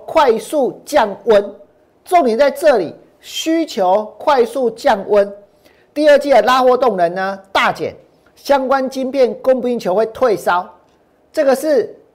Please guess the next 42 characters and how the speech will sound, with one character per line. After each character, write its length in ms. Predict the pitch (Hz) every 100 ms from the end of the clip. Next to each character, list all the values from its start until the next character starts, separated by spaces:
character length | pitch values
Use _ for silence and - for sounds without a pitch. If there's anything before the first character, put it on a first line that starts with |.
| _
五 240 | 233 202 185
G 240 | 247 277
的 360 | 254 196 - -
这 200 | - 254
一 60 | 247
个 240 | 214 - - -
元 280 | 202 208
件 220 | 220 277 214
的 100 | 196
订 300 | 262 240 208
单 260 | 214 208 - _ _ -
已 100 | 196
经 180 | 262
下 240 | 269 285 233
修 200 | 233 240
了， 140 | 185
结 140 | - 233
果 80 | 233
给 140 | 220
你 100 | 220 -
大 160 | 165 156
盘 200 | 165 175
还 80 | 214
在 80 |
起， 240 | 214 220 185
为 100 | 160
什 140 | 196
么？ 80 | 196 147 - _
因 160 | 220 226
为 180 | 247 180
有 200 | 143 - - -
无 160 | 156 214
形 240 | - 123
的、 160 | 120 - _ _ _ _ _ _ _ _ _ _ _ -
有 80 | 151
无 200 | 175 180
形 180 | 156 147
的 180 | 175 196 _ _ _ _ _ _
在 140 | 208 202
支 200 | 196 190
撑 180 | 180
它， 240 | 175 170